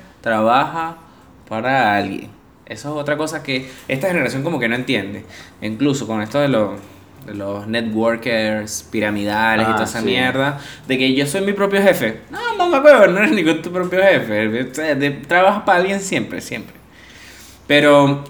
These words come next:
Speaker 1: eso, y yo creo que todas estas cosas que es lo que hemos hablado suman a un estrés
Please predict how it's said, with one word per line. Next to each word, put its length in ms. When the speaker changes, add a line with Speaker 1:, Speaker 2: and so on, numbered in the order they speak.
Speaker 1:
eso, 340
y 160
yo 140
creo 160
que 80
todas 540
estas 200
cosas 220
que 60
es 80
lo 180
que 60
hemos 180
hablado 460
suman 500
a 100
un 180
estrés 760